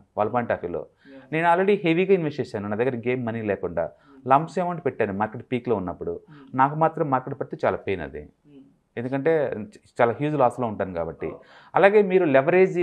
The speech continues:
తీసుకొని మార్కెట్లో ట్రేడ్ చేస్తున్నారు, trade and investment, మార్కెట్ రాంగ్ సైడ్ వెళ్ళిపోయింది అనుకోండి, అప్పుడు మార్కెట్ పడితే మీరు కూడా పెయిన్ ఫీల్ అవుతారు.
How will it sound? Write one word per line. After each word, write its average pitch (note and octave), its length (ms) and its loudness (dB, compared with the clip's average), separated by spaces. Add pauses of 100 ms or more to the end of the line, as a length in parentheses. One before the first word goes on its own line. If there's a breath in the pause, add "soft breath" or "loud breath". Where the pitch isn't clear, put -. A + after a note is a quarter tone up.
(120)
తీసుకొని D3+ 420 -4 (200)
మార్కెట్లో C3+ 420 0
ట్రేడ్ B2+ 240 0
చేస్తున్నారు, G#2 360 -6
trade A#2 200 -2
and G#2 160 -8
investment, F#2+ 460 -10 (480 soft breath)
మార్కెట్ C3+ 360 2
రాంగ్ C#3 160 2
సైడ్ C#3 140 -2
వెళ్ళిపోయింది A2+ 340 -2
అనుకోండి, F#2 320 -4 (380 soft breath)
అప్పుడు D3+ 160 0 (100)
మార్కెట్ D3+ 260 2
పడితే D#3 200 2 (100)
మీరు E3 140 -2
కూడా F3 140 0
పెయిన్ B2+ 180 0
ఫీల్ F#2 160 -6
అవుతారు. D#2+ 280 -10